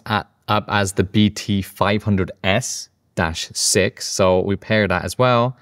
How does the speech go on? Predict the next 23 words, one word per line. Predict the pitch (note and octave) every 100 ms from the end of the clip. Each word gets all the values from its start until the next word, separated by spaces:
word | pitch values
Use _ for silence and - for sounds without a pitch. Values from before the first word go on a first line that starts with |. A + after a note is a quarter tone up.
| - - - - _ _ -
And | G#2 G#2 G2+ F#2 -
this | D3 C#3+
is | A2+
the |
cool | - G2+ F2+
thing, | F2+ E2
okay? | - F2+
So | - G2+
what | F#2 A#2+
we | A#2+
can | G2+ F#2
do, | G2 F2+ F2 -
instead | F#2+ G2 C3+
of | B2 G#2
using | G#2 G2 F2+ F2+
this | F2+
hand | - G2 F#2+
controller, | F2+ - E2+ E2+ E2 E2+ F#2+ _ _ _ _ _ _ -
we | A2
can | G#2
then | G2 F#2
just | F2+ - - _
push | - B2 - - -